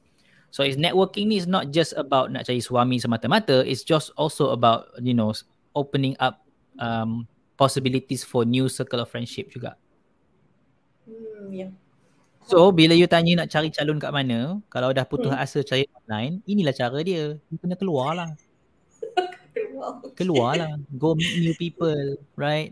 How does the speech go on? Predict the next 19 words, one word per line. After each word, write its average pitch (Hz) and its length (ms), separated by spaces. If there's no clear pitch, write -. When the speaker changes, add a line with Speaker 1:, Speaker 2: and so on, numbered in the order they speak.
Speaker 1:
Pergilah 135 480
event 139 360
sana, 143 160
event 139 360
sini, 143 400
you 139 120
know. 143 280
Spend - 280
some 143 240
money 139 400
untuk 135 160
nak 135 160
pergi 131 160
kelas 135 400
tu 139 180
ke, 139 100
kelas 135 280
ni 139 160
ke. 135 200